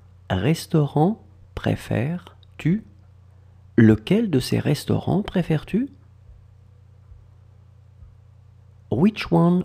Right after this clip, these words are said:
of these shows do you prefer? Lequel de ces spectacles préfères-tu?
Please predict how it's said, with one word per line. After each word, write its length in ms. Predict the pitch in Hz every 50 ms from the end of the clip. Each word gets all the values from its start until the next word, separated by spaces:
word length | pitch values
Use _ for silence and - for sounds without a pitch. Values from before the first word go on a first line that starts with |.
| - -
of 220 | 113 107 113 -
these 220 | - 143 170 175 -
shows 680 | - - - - 120 117 123 143 175 208 208 - - -
do 80 | - 120
you 160 | - 135 180
prefer? 480 | - - 196 175 - - 170 202 247 - - - - - - - - - - - - - - - - - - - -
Lequel 560 | - 127 165 208 220 - - - 269 285 254 147
de 80 | 131
ces 200 | 127 - - 196
spectacles 840 | 165 - - - - 127 127 - - - 110 110 - - - - - -
préfères-tu? 840 | - - - - - - - - - - - - - - - -